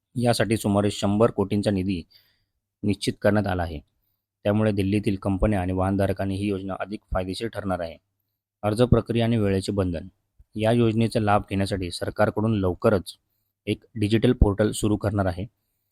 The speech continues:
अर्ज करणाऱ्याने सर्व आवश्यक कागदपत्रे अपलोड करणे आणि उत-, वाहन उत्पादक कंपनीमार्फत खरेदी करणे आवश्यक आहे. ही योजना पहिला येणारा पहिला लाभार्थी या तत्वावर चालेल.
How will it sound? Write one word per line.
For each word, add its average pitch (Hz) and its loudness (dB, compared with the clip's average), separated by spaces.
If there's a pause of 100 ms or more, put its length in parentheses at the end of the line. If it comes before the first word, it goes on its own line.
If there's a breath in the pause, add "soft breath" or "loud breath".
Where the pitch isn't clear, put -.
(180)
अर्ज 110 4
करणाऱ्याने 110 2
सर्व 110 0
आवश्यक 104 0
कागदपत्रे 104 -2
अपलोड 101 0
करणे 98 -2 (1120)
आणि 113 0 (280)
उत-, - -10
वाहन 110 4
उत्पादक 101 -2 (880)
कंपनीमार्फत 110 2 (120)
खरेदी 98 -2
करणे 98 0
आवश्यक 90 -2
आहे. 80 -8
ही - -12
योजना 101 2
पहिला 107 0
येणारा 98 2 (260)
पहिला 101 2
लाभार्थी 98 2
या 104 2
तत्वावर 92 -4
चालेल. 87 -4